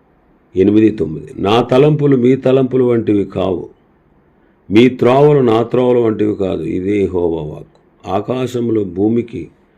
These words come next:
పైన ఎంత ఎత్తుగా ఉన్నవో, మీ మార్గముల కంటే నా మార్గములు, మీ తలంపుల కంటే నా తలంపులు అంత ఎత్తుగా ఉన్నవి" అంటారు. అనంతమైన దేవుని కృప అన్నమాట.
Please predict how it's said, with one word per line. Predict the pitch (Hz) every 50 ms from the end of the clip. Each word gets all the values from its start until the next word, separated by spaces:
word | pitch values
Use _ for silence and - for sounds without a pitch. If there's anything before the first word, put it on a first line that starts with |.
| _ _ _ _ _ _ _ _ _ _ _ _ -
పైన | 107 117 139 143
ఎంత | 139 113 107 110 123 147 156 156 143 139 - -
ఎత్తుగా | 120 110 104 - - - 131 117 120 117
ఉన్నవో, | 110 104 101 95 87 85 85 87 117 - - _ _
మీ | 101 98 104 113 104
మార్గముల | 98 101 107 113 123 117 110 117 131 135 135 135
కంటే | 117 127 127 123 110 110 117 110 101
నా | 92 92 92 92 95
మార్గములు, | 98 98 98 95 87 85 90 87 87 82 - -
మీ | - 98 107 120 127
తలంపుల | - - 123 120 131 147 160 151 156 151 143
కంటే | 131 139 135 123 131 139 127
నా | 117 107 107 117 120
తలంపులు | 117 - 127 127 127 117 110 110 101 98 92 92 107 110 - _ _ _ _ _ _ _ _ _ _ _ _ _ _ _ _ _ _ -
అంత | 104 113 123 143 139 143 -
ఎత్తుగా | 156 151 143 135 131 135 131 - - 139 131 117 123 117 107
ఉన్నవి" | 107 104 95 90 92 92 85 85 85 87 87 78 71 - - _ _ _ _ _ _ _ _ _ _ _ _ _
అంటారు. | - - - _ _ _ _ _ _ _ _ _ _ _ _ _ _ _ _ _ _ _ _ _ _ _ _ 95
అనంతమైన | 107 123 147 160 160 151 - 151 139 135 135 135 135
దేవుని | 123 101 107 117 127 135 135 131 123
కృప | - 104 110 - 101 117
అన్నమాట. | 113 110 - - - 78